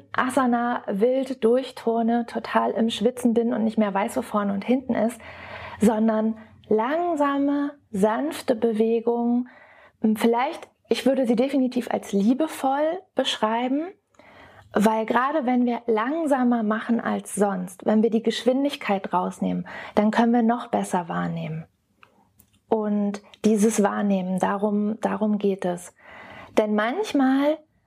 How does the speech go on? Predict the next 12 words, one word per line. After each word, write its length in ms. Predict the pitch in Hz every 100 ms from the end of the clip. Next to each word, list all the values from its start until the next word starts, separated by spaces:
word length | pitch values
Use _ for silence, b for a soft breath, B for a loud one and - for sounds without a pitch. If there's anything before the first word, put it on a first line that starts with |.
| _ _
verstehen 520 | - 226 - 262 285
wir 180 | 285 220
auch 120 | 226
das 200 | - 220
Signal 480 | 214 208 220 277 330
nicht. 360 | 226 190 - _
Wir 200 | - 233
hören 300 | 226 226 208
hin 400 | 214 247 349 302 330 427 b b b b b b
und 160 | 247 226
wir 100 | 240
denken, 520 | 233 262 262 269 285